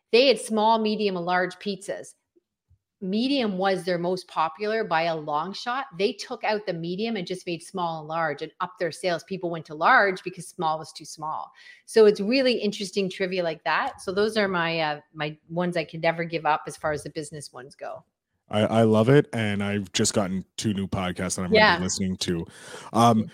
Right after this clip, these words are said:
Speaker 2: Chris, I'm gonna jump off the screen. I'm gonna let you tell my audience where they can find you, how they can connect with you for your podcast or even your business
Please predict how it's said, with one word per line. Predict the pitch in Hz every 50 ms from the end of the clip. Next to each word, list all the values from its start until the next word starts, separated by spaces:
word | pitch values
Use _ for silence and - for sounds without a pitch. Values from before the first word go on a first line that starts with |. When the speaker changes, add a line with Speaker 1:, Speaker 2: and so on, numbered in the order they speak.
| - -
Speaker 2:
Chris, | - - 147 127 -
I'm | 110 123 151
gonna | 175 190
jump | 180 - 175 151 -
off | 135 131 -
the | 151
screen. | 143 - - 110 107 107 107
I'm | 104 107 110
gonna | 117 120 135
let | 135 127 123 120 - -
you | 120 113
tell | 107 - - 117 120
my | 127 131 123 117
audience | 110 104 104 107 107 104 98 -
where | 101 104 104 104
they | 110
can | 107 117 107
find | - - - 101 101 107 107 104 -
you, | 113 110 107 104
how | 92 107 104
they | 98 110
can | 104 - 107
connect | - - 101 101 98 -
with | 113 104 -
you | 104
for | - - 98
your | 92 92
podcast | - - 110 110 113 120 - 117 107 -
or | 113
even | 123 135 147 143
your | 135 113
business | 95 - 104 104 104 - 101 90 87 85 -